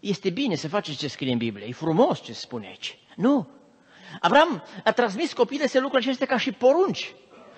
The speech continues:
cum mai târziu este dată, de exemplu, casa recabiților. "Așa ne-a poruncit." Nu ne-a informat, ne-a spus.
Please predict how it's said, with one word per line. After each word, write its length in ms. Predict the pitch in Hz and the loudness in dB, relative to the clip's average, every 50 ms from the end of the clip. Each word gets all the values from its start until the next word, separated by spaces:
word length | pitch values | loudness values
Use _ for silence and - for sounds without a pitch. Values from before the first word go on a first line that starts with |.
| - - - | -20 -8 -4
cum 120 | - 233 | 0 2
mai 100 | 233 226 | 2 4
târziu 300 | - 226 214 196 254 320 | 4 4 4 4 2 -2
este 140 | 277 226 220 | -2 0 2
dată, 220 | 226 285 262 254 | 4 4 4 4
de 100 | 220 226 | 2 0
exemplu, 540 | 220 190 190 247 269 247 254 254 233 196 - - - - | 0 2 2 2 0 2 0 0 0 0 -2 -6 -10 -4
casa 280 | - 262 247 - 247 | -2 -2 2 2 2
recabiților. 760 | 226 226 214 - 233 214 247 233 - 208 175 147 120 - - - - _ _ _ _ _ _ _ _ | 2 2 2 0 0 0 0 -2 -2 0 0 0 0 -2 -6 -16 -20 _ _ _ _ _ _ _ _
"Așa 420 | - 143 139 131 123 - - 226 240 | -2 0 0 0 -2 -2 -2 0 0
ne-a 160 | 226 202 165 | 0 0 0
poruncit." 800 | - 165 170 160 156 156 147 135 - - 349 - - - - - - - _ - _ _ _ _ _ _ _ _ _ _ _ _ _ - - | 2 2 4 4 4 2 0 0 2 4 4 4 4 0 -16 -18 -20 -20 _ -20 _ _ _ _ _ _ _ _ _ _ _ _ _ -20 -10
Nu 160 | - 220 285 311 | -6 -4 -2 0
ne-a 160 | 302 294 277 | 0 2 2
informat, 680 | 277 262 220 - 233 240 240 226 226 226 196 151 135 | 2 2 2 2 4 4 4 4 4 4 2 2 0
ne-a 180 | 147 170 175 165 | -2 -2 0 -2
spus. 480 | - - - - 196 151 - - - | -2 -4 -4 -2 -2 -2 -2 -6 -12